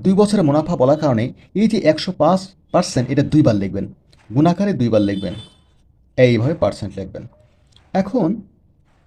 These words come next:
এই যে চারশো, চারশো, এখানে একশো পাঁচ আছে, একশো পাঁচ লিখলাম। এই পার্সেন্ট মানে one by hundred, that means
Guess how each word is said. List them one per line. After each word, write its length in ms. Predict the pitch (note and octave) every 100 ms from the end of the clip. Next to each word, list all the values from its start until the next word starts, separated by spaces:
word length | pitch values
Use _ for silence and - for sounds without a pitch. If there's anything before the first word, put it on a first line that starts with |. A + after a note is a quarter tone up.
| _ _
এই 60 | C3
যে 60 | B2+ B2+
চারশো, 340 | E3 - - F3+ -
চারশো, 400 | G#2+ G#2+ - A2 - - _ _ _ _ _ C#3
এখানে 180 | D#3+ D#3
একশো 220 | D3+ F#3+ G3 G3+
পাঁচ 200 | C#3+ D#3+ -
আছে, 160 | B2 - B2+
একশো 180 | B2+ C3+
পাঁচ 120 | B2+ B2+ -
লিখলাম। 300 | G#2+ A#2 C3+ D3+ _ _ _ _ _ _ -
এই 60 | D#3+
পার্সেন্ট 360 | E3+ E3 G3 D#3 -
মানে 120 | C#3 F#3 - B2
one 100 | C#3
by 80 | D3
hundred, 200 | A2+ B2 A2+
that 100 | -
means 160 | E3